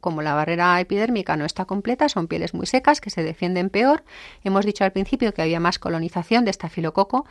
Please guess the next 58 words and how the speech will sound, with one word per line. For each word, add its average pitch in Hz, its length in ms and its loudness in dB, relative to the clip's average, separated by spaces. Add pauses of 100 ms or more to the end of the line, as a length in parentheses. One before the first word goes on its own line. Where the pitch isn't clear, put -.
(200)
Entonces, - 200 -6
cualquier 208 380 2
pequeña 220 340 0
heridita, 226 720 2
el 190 140 0
mismo 226 260 4
rascado 175 520 0
de 165 100 -6
los 165 180 -6
niños, 185 400 0
¿no? 233 180 0
Que, 165 280 -4 (160)
eh, 208 80 -8
¿cómo 240 260 4
le 240 80 2
vas 208 160 2
a 208 40 -2
decir 190 160 -6
a - 20 -2
un 185 80 -2
niño 180 180 -2
que 175 120 -4
no 165 100 -2
se 165 120 -4
rasque? 165 300 -6
Es 160 80 -10
que - 80 -10
es 185 60 -8
imposible. 226 560 0 (260)
O 175 140 4
le 170 100 2
ayudas 180 460 4
y 180 100 -2
le 160 80 -2
pones 180 300 -4
un 202 60 -6
tratamiento 196 440 2
adecuado, 214 320 2
el 226 80 2
niño, 180 300 -4 (100)
pues, - 260 -14
pues - 140 -20
que - 100 -8
se, 185 220 -4
se - 160 -8
va 156 80 -2
a 165 60 -2
rascar, 202 340 -4
lógicamente, 170 560 -4
¿no? 247 160 -4 (500)
Entonces, 254 640 4
¿qué 233 140 2
va 240 80 8
a - 20 8
ocurrir? 254 380 2
Que - 100 -2
hay 226 100 4
siempre 254 540 2